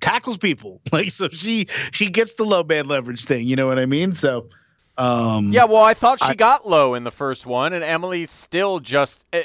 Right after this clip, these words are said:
Speaker 2: the, the first w-, the, like, engagement on the first Hall Brawl lasted longer.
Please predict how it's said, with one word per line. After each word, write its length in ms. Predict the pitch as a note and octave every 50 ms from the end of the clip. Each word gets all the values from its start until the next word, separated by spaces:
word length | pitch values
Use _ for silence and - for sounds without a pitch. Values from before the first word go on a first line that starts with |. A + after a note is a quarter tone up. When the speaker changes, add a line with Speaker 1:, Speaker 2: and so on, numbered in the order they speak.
| - - E3
Speaker 2:
the, 160 | C#3 E3 E3
the 80 | D#3+
first 300 | - - A3+ C4+ - -
w-, 160 | - G3 - -
the, 400 | D3 C#3 D3 D3+ D#3+ E3 D#3+ D#3 D3+
like, 260 | D#3 D3+ D3+ - -
engagement 680 | - D#3+ C#3+ C3 A#2+ C#3+ D#3 F3+ D#3+ C3+ C#3 C3 G#2+ D#2
on 160 | - A#2 A#2+ A#2
the 60 | A2+
first 300 | - C3 C3 B2+ - -
Hall 180 | B2 A#2+ A#2 A#2
Brawl 280 | G2 A2+ G2+ G2+ F#2+
lasted 460 | F#2 F#2+ F#2+ G#2 G#2 - - G#2 F#2 D#2
longer. 380 | E2 D#2+ D#2 C#2+ C2+ - -